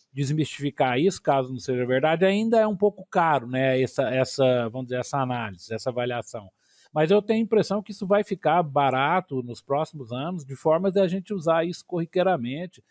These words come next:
mais, né, mais empresas vão prestar esse serviço, enfim, mais laboratórios. É, conforme você falou,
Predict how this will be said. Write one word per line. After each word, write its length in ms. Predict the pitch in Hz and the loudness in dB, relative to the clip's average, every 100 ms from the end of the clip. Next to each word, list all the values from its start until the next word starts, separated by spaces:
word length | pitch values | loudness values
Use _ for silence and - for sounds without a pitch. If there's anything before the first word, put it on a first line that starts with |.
| _ _ | _ _
mais, 500 | 127 143 165 185 - | -4 0 2 2 0
né, 160 | 151 151 | 0 2
mais 480 | 147 143 160 151 123 135 - | 2 2 0 -2 -6 -14 -14
empresas 480 | 131 117 135 143 127 | -14 -4 0 0 -2
vão 100 | 139 | -6
prestar 440 | 139 131 - 131 | -4 -4 -2 -2
esse 140 | 131 - | -4 -8
serviço, 760 | - 117 98 123 175 160 - | -8 -8 -6 -2 0 -2 -4
enfim, 280 | 147 - 139 | -12 -10 -10
mais 240 | 131 143 | -6 -4
laboratórios. 960 | 139 120 120 107 - 127 156 165 147 - _ _ _ | -4 -4 -6 -10 -4 0 2 2 -2 -8 _ _ _
É, 540 | 131 131 131 123 117 107 - | 2 4 4 2 0 -8 -6
conforme 440 | 151 147 170 156 | -4 0 0 0
você 80 | 156 | -2
falou, 280 | 156 147 | 2 2